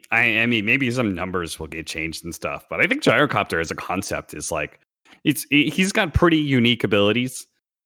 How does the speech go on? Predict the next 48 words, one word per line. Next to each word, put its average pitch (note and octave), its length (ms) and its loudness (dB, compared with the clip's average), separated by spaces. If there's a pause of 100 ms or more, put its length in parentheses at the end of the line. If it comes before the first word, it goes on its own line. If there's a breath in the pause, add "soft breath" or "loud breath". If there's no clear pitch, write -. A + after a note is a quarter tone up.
(200)
and G2+ 540 0
I'm A2 100 4
not A#2+ 140 4
sure G#2+ 160 2
how G2 100 0
much G2 360 0
you F2 180 -4
really F#2 680 0
want E2+ 420 -4
to D#2+ 160 -2
change D2+ 420 -6
that C#2+ 160 -2
if C2+ 160 -6
you're C2 140 -4
Ice C2+ 220 -6
Frog. A1 320 -10
There A2+ 120 2
are C#3 60 2
still F3 240 4
plenty C#3+ 340 4
of G#2 100 2
heroes G#2+ 420 4
that F2 120 0
have E2+ 300 -4
boring-ass F2 680 -2
passives, D2+ 600 -10 (220)
you C#2 120 -8
know? D2+ 240 -6 (680)
Those C3 560 6
are F#2+ 60 0
the D#2+ 140 -4
heroes D#2 520 -6
that C#2 120 -8
I'm D#2+ 200 -8
looking D2+ 320 -10
to, C#2 280 -8 (100)
to C2+ 240 -8
switch - 420 -8
things D2 340 -10
up D2 220 -8
on, C2+ 240 -10 (280)
you D#2 100 -8
know, E2+ 140 0
like E2+ 200 -2
they F2+ 100 0
did F#2 200 0
with E2 160 -4
Lich. D#2+ 400 -2